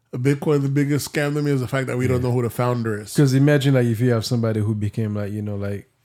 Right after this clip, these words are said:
Speaker 2: you have so many billionaires of Bitcoins and, like, they, uh, just, you know, die off. Now all that coin, you know, like, nobody can access them, nobody can do anything about them.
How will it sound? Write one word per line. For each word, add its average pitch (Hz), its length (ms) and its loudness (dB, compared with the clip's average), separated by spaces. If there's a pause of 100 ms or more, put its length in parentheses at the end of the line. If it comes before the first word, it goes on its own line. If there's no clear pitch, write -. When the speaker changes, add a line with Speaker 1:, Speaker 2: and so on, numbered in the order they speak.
(140)
Speaker 2:
you 135 160 4
have 120 120 2
so 120 100 -4
many 113 180 2
billionaires 107 460 -2
of 101 100 -4
Bitcoins 104 640 -4
and, 101 180 -4
like, 98 300 -6 (680)
they, 123 340 0
uh, 117 180 -2
just, 107 260 -4
you 127 80 2
know, 101 200 -2
die 104 340 -2
off. 92 420 -4
Now 120 180 0
all 139 140 2
that 123 220 0
coin, 135 360 2
you 117 80 2
know, 110 160 2
like, 104 340 -2 (180)
nobody 120 320 2
can 113 220 -2
access 110 360 -8
them, 117 220 -4
nobody 113 240 -4
can 113 140 -6
do 107 100 -4
anything 110 220 -4
about 110 260 -2
them. 110 160 -2